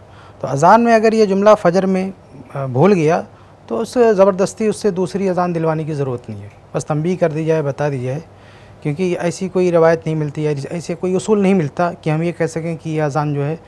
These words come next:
अ, बातिल हो गई है, गलत हो गई है, अब दोबारा अजान देना ज़रूरी है। तो ऐसी कोई चीज़ हमें कुरान और हदीस में मिलती नहीं है, इसलिए भूल गया तो उसकी ताकीद की जा सकती है, बताया जा सकता है, बाकी उसकी अजान सही है।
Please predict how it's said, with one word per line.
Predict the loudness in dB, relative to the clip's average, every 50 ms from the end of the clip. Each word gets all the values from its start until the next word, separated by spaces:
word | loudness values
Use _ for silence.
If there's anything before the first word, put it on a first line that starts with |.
| -20 -20 -20 -20 -20 -16 -8
अ, | -4 -4 0
बातिल | 4 4 4 4 2 -2 -2
हो | -2 -2
गई | -2 -4 -6
है, | -6 -8 -8 -10 -12 -16 -20 -20 -20 -20 -16 -10 -8
गलत | -4 0 2 2 2 2 0 0
हो | 0 0
गई | 0 -2 -4
है, | -4 -6 -6 -10 -12 -16 -20 -12 -8
अब | -8 -6
दोबारा | -2 0 4 6 6 8 8 8 8
अजान | 6 6 4 2 2
देना | 0 0 -2 -2
ज़रूरी | -2 -4 -4 -4 -6 -6 -6
है। | -6 -8 -8 -10 -14 -20 -20 -20 -20 -20 -20 -12 -8
तो | -6 -4
ऐसी | -2 -4 -2 -4 -6
कोई | -2 0 0 0 0
चीज़ | -2 -4 -6 -4 -4 -4
हमें | -4 -4 -6 -6 -10 -6
कुरान | -2 -2 0 0 0
और | -2
हदीस | -2 -4 -6 -6 -6
में | -4 -4
मिलती | -4 -4 -6 -8 -10
नहीं | -12 -12 -14
है, | -16 -18 -20 -20 -20 -20 -12 -8 -6
इसलिए | -6 -2 -2 -2 0
भूल | 2 2 2 2
गया | 4 4 4 4 2 0 -8 -20 -20 -20 -20 -20 -20 -20 -20 -6 0
तो | 2 2 2
उसकी | 0 -2 -4 -4 0
ताकीद | 2 2 2 2 -2 -4 -4
की | -2 0 2
जा | 2 2
सकती | 2 -2 -6 -4 -4
है, | -2
बताया | -2 -2 -2 0 0 0
जा | 0 0 0
सकता | -2 -4 -10 -8 -6 -6 -6
है, | -6 -8 -10 -12 -18 -20 -20 -20 -20 -20 -20 -12 -2 2
बाकी | 2 2 2 0 -2 -4 -4
उसकी | -6 -8 -10 -10 -6 -2 -2
अजान | 0 0 0 0 -2
सही | -2 -2 -2 0 0
है। | 0 -2 -4 -6 -10 -18 -20